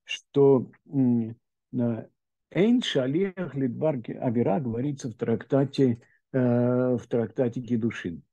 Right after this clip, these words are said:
да? В трактате «Гедушин» говорится, нет, э, э, такого понятия «меня послали совершить преступление». Да? Вот, э, э, кто-то более властный, более сильный человек сказал,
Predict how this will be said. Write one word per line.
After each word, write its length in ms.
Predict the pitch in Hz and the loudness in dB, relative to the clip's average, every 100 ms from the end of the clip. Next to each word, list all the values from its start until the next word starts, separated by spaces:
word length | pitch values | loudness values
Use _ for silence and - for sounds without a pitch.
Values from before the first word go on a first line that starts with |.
| _ _ | _ _
да? 240 | 113 120 131 - - _ _ | -2 -2 -2 -12 -20 _ _
В 40 | |
трактате 320 | 120 117 160 | 0 4 2
«Гедушин» 340 | 143 139 131 156 | 2 0 0 2
говорится, 520 | 135 143 131 143 135 - | 2 2 0 0 0 0
нет, 480 | 123 139 180 180 - | 0 2 2 -2 -4
э, 340 | 165 156 143 135 _ _ _ | -2 0 0 -4 _ _ _
э, 480 | 143 139 131 - 127 - | 0 0 0 -2 -4 -2
такого 400 | 123 - 156 127 | -4 0 0 0
понятия 500 | 127 127 175 175 135 | -2 0 0 -2 0
«меня 260 | 120 147 | 0 0
послали 500 | 117 120 110 - 143 | -4 -6 -4 -2 -2
совершить 500 | 127 123 107 - 123 | -2 -2 -4 -2 -2
преступление». 840 | 104 107 - 107 101 95 90 87 98 | -2 -4 -4 -4 -2 -2 -4 -6 -8
Да? 280 | - 135 123 - - _ - | -2 0 -2 -8 -20 _ 0
Вот, 440 | 151 208 165 - | 2 2 0 2
э, 540 | 147 127 120 117 110 104 _ _ - | 4 6 6 6 2 -4 _ _ -4
э, 1080 | 120 117 113 113 110 110 107 104 104 104 101 | 0 2 2 0 -2 -4 -4 -4 -4 -6 -8
кто-то 540 | - 123 104 101 90 80 _ _ - | -2 0 0 -2 -4 -10 _ _ -2
более 300 | 110 107 104 | 2 4 4
властный, 560 | 101 110 98 - 101 | 2 0 -2 -2 -4
более 340 | 95 95 95 95 | -2 -2 -2 -4
сильный 380 | - 98 95 | -4 -2 -2
человек 500 | - 95 98 117 170 | -4 -6 -2 0 0
сказал, 600 | 139 - 95 98 135 160 | -4 -6 -4 0 2 0